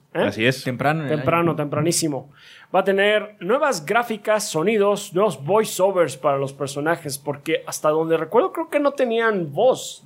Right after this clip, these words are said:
Speaker 1: los personajes.
Speaker 3: Ay, güey, no me acuerdo.
Speaker 1: No me acuerdo
Speaker 3: Lo
Speaker 1: de
Speaker 3: único
Speaker 1: eso.
Speaker 3: que me acuerdo es que a mi personaje le gustaba mucho la carne.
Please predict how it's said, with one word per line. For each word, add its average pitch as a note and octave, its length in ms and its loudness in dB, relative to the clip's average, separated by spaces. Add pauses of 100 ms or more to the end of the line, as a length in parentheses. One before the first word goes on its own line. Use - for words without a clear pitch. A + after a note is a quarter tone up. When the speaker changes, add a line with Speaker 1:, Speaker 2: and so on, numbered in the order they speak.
Speaker 1:
los D3 160 -10
personajes. D#3 800 -4 (100)
Speaker 3:
Ay, B2+ 140 -2
güey, C3 560 2
no D#3 120 2
me E3 120 2
acuerdo. C#3 640 0 (100)
Speaker 1:
No D#3+ 140 -4
me A3 80 2
acuerdo F#3 360 -2
Speaker 3:
Lo D#3 40 0
Speaker 1:
de E3 60 2
Speaker 3:
único G3+ 160 0
Speaker 1:
eso. F3 60 0
Speaker 3:
que E3+ 60 2
me C#3+ 60 2
acuerdo D#3 340 -2
es D#3 80 -2
que - 80 -4
a D#3+ 40 0
mi C#3 80 0
personaje B2+ 440 -4
le C3 60 0
gustaba A#2 260 -8
mucho C#3 300 -2
la E3+ 240 2
carne. A#2 480 -6